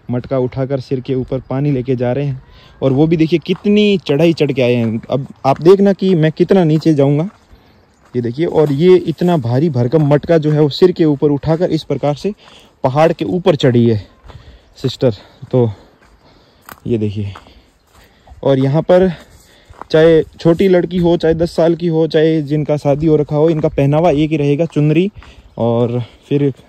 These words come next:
ए, कुर्ती रहेगी ऊपर और नीचे लहंगा रहेगा।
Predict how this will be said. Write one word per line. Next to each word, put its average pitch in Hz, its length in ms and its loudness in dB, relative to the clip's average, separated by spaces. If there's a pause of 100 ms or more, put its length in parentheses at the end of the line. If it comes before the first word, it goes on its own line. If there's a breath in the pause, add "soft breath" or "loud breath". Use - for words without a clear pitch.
(120)
ए, 123 340 -2
कुर्ती 160 280 0
रहेगी 160 340 2
ऊपर 165 300 0
और 139 120 -2
नीचे 135 260 -2
लहंगा 120 280 2
रहेगा। 98 360 -4